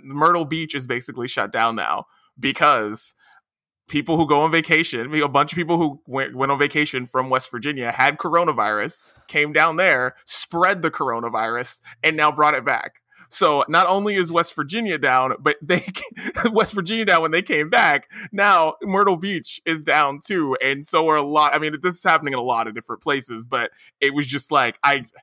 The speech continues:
I couldn't relate to a story more because I get it. I know exactly what goes down. Once school is out in June, everybody <laughs> goes to Myrtle Beach or wherever beach you go to, but mostly it's Myrtle Beach for a lot of people. And then they, they took the Rona with them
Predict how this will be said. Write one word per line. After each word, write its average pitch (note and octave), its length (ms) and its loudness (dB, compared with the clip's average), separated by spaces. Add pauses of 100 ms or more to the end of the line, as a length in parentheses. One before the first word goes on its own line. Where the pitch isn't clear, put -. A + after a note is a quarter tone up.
(280)
I F3 80 6
couldn't G#3+ 400 0
relate E3+ 460 0
to E3 120 0
a D3+ 60 0
story D3+ 380 0
more E3 280 2
because D3+ 280 -2
I D3+ 100 4
get C#3+ 300 -2
it. C#3 180 0
I D#3+ 120 4
know D3 260 0
exactly E3 440 0
what D#3+ 200 -4
goes E3+ 180 -2
down. D#3+ 400 2
Once F3+ 240 -2
school G#3+ 320 0
is F3 100 -4
out D#3 300 4
in E3 220 -4
June, F#3+ 360 -4 (140)
everybody F#3 420 0
<laughs> - 160 -8
goes G#3 220 2
to A#3+ 120 0
Myrtle A3+ 340 0
Beach G3 500 -8 (240)
or G#3 180 4
wherever A#3 460 2
beach E3+ 380 -8
you F3+ 80 -4
go E3 160 4
to, E3+ 160 -2
but F3 160 0
mostly F3+ 400 2
it's F3 120 -8
Myrtle F3+ 260 2
Beach F3 240 -6
for F3 120 2
a D#3+ 60 2
lot D#3 180 4
of D#3+ 80 -4
people. D#3 400 0 (100)
And D3+ 200 2 (100)
then E3 300 0
they, D#3+ 140 2 (160)
they D3 120 -2
took F3 300 -2
the E3+ 80 2
Rona F3 280 4
with E3 200 2
them A#2+ 280 -2